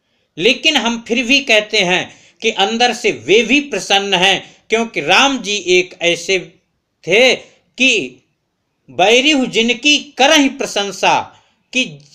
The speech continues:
जिनके भगवान श्री कृष्ण के बैरी, भगवान श्री राम के बैरी भी उनकी प्रशंसा करते थे। ऐसे ही ये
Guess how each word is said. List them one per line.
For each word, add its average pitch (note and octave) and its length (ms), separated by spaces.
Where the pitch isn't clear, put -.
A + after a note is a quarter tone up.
जिनके A3+ 640
भगवान F#3+ 600
श्री A3+ 260
कृष्ण A#3 420
के C4 140
बैरी, G#3 520
भगवान G#3 480
श्री A3+ 240
राम G#3 360
के C4 480
बैरी B3 520
भी G3 320
उनकी B3 380
प्रशंसा G#3 540
करते F#3+ 480
थे। F#3+ 220
ऐसे E3 380
ही D3+ 560
ये A3+ 480